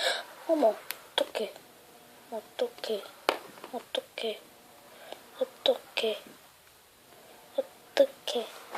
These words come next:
저 이거 좀 닦고 올게요.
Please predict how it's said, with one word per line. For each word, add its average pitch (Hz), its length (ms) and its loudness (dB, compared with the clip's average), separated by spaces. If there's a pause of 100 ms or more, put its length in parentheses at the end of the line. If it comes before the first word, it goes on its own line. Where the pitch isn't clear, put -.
(300)
저 214 240 4 (380)
이거 208 260 6
좀 180 180 -8 (320)
닦고 - 440 2
올게요. 196 400 -4